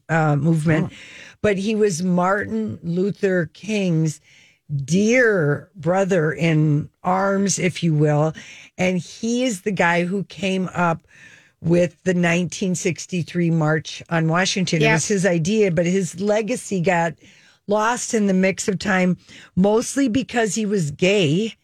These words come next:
Speaker 3: Right.
Speaker 1: And he was not an accessible hero for students to be included in, you know, civil rights and stuff. So the great theater director, George C. Wolfe, has changed that in a biopic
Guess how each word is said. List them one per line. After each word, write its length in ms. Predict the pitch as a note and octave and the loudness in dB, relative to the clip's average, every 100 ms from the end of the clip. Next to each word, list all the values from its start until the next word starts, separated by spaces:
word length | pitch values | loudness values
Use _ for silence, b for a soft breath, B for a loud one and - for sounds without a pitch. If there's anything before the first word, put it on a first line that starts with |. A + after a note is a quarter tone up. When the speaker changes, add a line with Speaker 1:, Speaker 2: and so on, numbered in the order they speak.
| D#3+ | -12
Speaker 3:
Right. 340 | F3 F#3+ G3 | -6 -2 2
Speaker 1:
And 120 | G3+ G#3+ | 2 2
he 120 | A3 | 2
was 240 | A3 E3+ | 0 0
not 340 | G3 G3 F#3+ G#3 | 0 2 2 0
an 80 | |
accessible 720 | G#3+ - - F#3+ F3+ F#3+ F#3 F#3+ | -4 -6 -2 -2 0 0 2 0
hero 720 | - A3+ G#3 G#3 D#3 D#3+ E3+ b b b _ | -2 0 2 2 2 0 -2 b b b _
for 160 | G#3+ G#3+ | -2 -2
students 840 | - - G#3+ A3 G3+ D#3 D3 - | -2 -4 -2 0 2 0 -2 -4
to 80 | E3 | -2
be 260 | F#3 F#3 | 2 2
included 840 | F3 E3+ - A3 A3+ G#3+ E3 D#3 D#3 | 2 -2 -2 -2 0 2 2 2 0
in, 600 | - F3 E3+ E3+ E3+ - - - | 0 0 2 2 0 -6 -14 -2
you 120 | F3+ | 2
know, 120 | E3+ | 2
civil 360 | D3+ G#3+ F3+ F#3 | 2 0 2 2
rights 440 | F3 F3 F#3+ - | 2 0 -2 -8
and 100 | F3 | -10
stuff. 380 | D#3+ E3 E3 C#3+ | -10 -4 -2 -2
So 180 | - F#3+ | 0 0
the 120 | F3 | 0
great 500 | D#3 F#3 F#3+ A3+ - B B B B _ - | 0 0 0 0 -4 B B B B _ -2
theater 360 | A#3+ A#3+ A#3 | 0 2 2
director, 440 | E3 F3+ E3+ - F#3 | 2 2 0 0 -2
George 360 | D3+ F#3+ G3 | 2 2 0
C. 180 | - A3+ | 0 0
Wolfe, 400 | F#3 F3 F#3+ - | 2 2 2 0
has 240 | G3 E3 | -2 -2
changed 500 | - - G3 A3 A#3+ | -2 -2 0 0 0
that 280 | F3 D#3+ F3 | 2 2 0
in 220 | - F#3+ | 0 2
a 60 | F3+ | 2
biopic 760 | D3+ E3+ G3 A3+ - F3+ E3 | 2 2 2 2 0 -2 -2